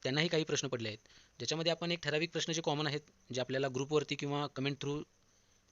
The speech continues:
जे आपल्याला समजलेत की सध्या काय प्रश्न आहेत विद्यार्थ्यांच्या मनात किंवा, अ, पुढे काय होऊ शकते किंवा काय करावं लागेल, त्या संदर्भातला आपण आज व्हिडिओ बनवत असून ज्याच्यामध्ये तुम्हाला प्रॉपर एक गायडन्स दिला जाईल की तुम्हाला आता जर सिलेक्टेड असाल तर काय करावं लागेल आणि जर तुम्ही रिजेक्टेड असाल तर तुम्हाला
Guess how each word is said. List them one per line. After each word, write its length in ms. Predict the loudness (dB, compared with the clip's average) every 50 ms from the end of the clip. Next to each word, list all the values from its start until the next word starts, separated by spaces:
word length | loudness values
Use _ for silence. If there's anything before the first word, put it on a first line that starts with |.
| -4
जे 80 | -2 -2
आपल्याला 200 | 0 0 -2 -2
समजलेत 380 | 0 2 2 2 4 2 0 0 -2
की 220 | -2 -2 -2 -4 -6 -10 _ _ -10
सध्या 220 | -6 -4 -4 -2
काय 180 | 0 0 0 0
प्रश्न 260 | 2 0 0 2 2
आहेत 140 | 0 2 2
विद्यार्थ्यांच्या 420 | 2 0 2 2 2 0 0 0
मनात 140 | 0 -2 -2 -2
किंवा, 220 | -2 0 0 0 -2 -4 -10 -20 -20 -18 _ -8
अ, 60 | -4
पुढे 160 | 0 0 4
काय 160 | 6 6 8
होऊ 140 | 8 8 6
शकते 240 | 4 2 2 0 0
किंवा 140 | 2 2 4
काय 180 | 6 6 6
करावं 180 | 8 6 4 4
लागेल, 220 | 4 0 -2 -6 -10 -14 _ -20 -20 -20 -20 -14 _ 0
त्या 100 | 0 2
संदर्भातला 440 | 4 4 4 4 4 4 4 4 2
आपण 160 | 2 4 2
आज 120 | 2 2
व्हिडिओ 220 | 2 2 2 4 4
बनवत 200 | 2 2 0 0
असून 240 | 0 0 -2 -4 -6 -10 _ -20 -20 -20 -20 -20 -10 _
ज्याच्यामध्ये 320 | 0 0 2 2 2 2 2
तुम्हाला 200 | 2 4 4 4
प्रॉपर 400 | 4 4 2 4 4 2 2 2 0
एक 100 | -4 -8 -8 -10 0 4
गायडन्स 220 | 6 6 6 6 4
दिला 160 | 4 4 4
जाईल 180 | 6 4 4 4
की 80 | 2 0
तुम्हाला 160 | 0 0 0
आता 220 | 2 2 2 0 -2 -4 _ -20 -20 _ -2
जर 60 | 0 2
सिलेक्टेड 380 | 2 4 4 2 2 2 2
असाल 260 | 2 2 2 0 0 0
तर 60 | -2
काय 180 | -2 0 0 2
करावं 220 | 4 4 4 4
लागेल 220 | 4 2 0 -2 -4 -8 _ -6
आणि 100 | -4 -2
जर 100 | -2 -2
तुम्ही 180 | 0 0 2 2
रिजेक्टेड 360 | 4 2 2 2 2 2 2
असाल 180 | 2 0 0 -2
तर 60 | -2 -2
तुम्हाला 300 | 0 2 4 4 4